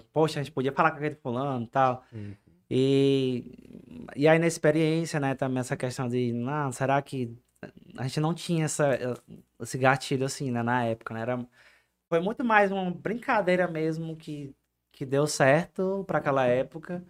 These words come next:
Speaker 1: do que levar, "Não, vamos transformar isso em sério." Mas a gente acabou, né,
Speaker 2: É.
Speaker 1: trazendo como uma profissão mais agregada à profissão de professor. Nunca deixou.
Speaker 2: Mas nunca pensou em desistir ou já chegou, assim, a cogitar e depois recuou
Speaker 1: Desistir de quê?
Speaker 2: de ser professor e seguir a carreira
Speaker 1: Hum,
Speaker 2: artística?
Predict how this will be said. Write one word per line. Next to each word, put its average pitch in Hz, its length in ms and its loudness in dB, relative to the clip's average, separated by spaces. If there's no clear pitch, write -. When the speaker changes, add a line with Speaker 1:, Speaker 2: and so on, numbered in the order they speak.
Speaker 1:
do 151 120 2
que 151 760 0
levar, 131 500 4
"Não, 131 260 -4
vamos 120 240 -4
transformar 123 460 -2
isso 113 180 -6
em 110 300 -8
sério." 120 340 2
Mas 131 160 0
a 165 40 2
gente 170 120 -2
acabou, 208 320 0
né, 160 180 -8
Speaker 2:
É. 131 140 -8
Speaker 1:
trazendo 147 420 4
como 175 180 0
uma 170 80 0
profissão 165 640 0
mais 165 240 -2
agregada 156 540 4
à 160 60 -2
profissão 160 300 -6
de 147 60 -14
professor. 160 560 -6
Nunca 131 220 -4
deixou. 147 460 -2
Speaker 2:
Mas 101 280 -6
nunca 113 280 -10
pensou 107 420 -10
em 120 80 -8
desistir 110 540 -10
ou 131 120 -4
já 120 240 -2
chegou, 117 340 -4
assim, 113 220 -6
a 113 80 -8
cogitar 123 920 4
e 127 100 -4
depois 117 500 -6
recuou 107 360 -6
Speaker 1:
Desistir 127 480 2
de 120 140 0
quê? 110 380 0
Speaker 2:
de 107 120 -6
ser 110 240 0
professor 107 500 -4
e 107 60 -6
seguir 104 380 -6
a 101 60 -4
carreira 101 400 -6
Speaker 1:
Hum, 110 40 -4
Speaker 2:
artística? 117 560 -4